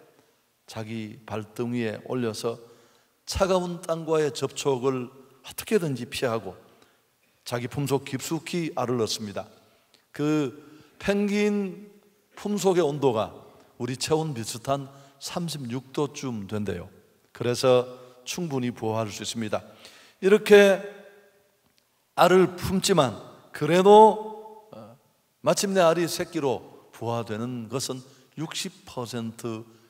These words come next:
정도밖에 되지 않는다고 합니다. 이 황제 펭귄들은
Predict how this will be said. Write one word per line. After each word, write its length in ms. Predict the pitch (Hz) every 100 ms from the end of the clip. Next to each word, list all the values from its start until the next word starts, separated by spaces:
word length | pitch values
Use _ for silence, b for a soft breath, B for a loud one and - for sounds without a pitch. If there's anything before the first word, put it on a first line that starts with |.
| b
정도밖에 840 | 104 107 107 110 123 - 123 113 - - _ -
되지 340 | 131 110 110 -
않는다고 500 | 107 117 131 113 107
합니다. 380 | 110 104 101 - b b b -
이 100 | 110
황제 360 | 107 131 127
펭귄들은 800 | 120 123 123 127 113 123 131 127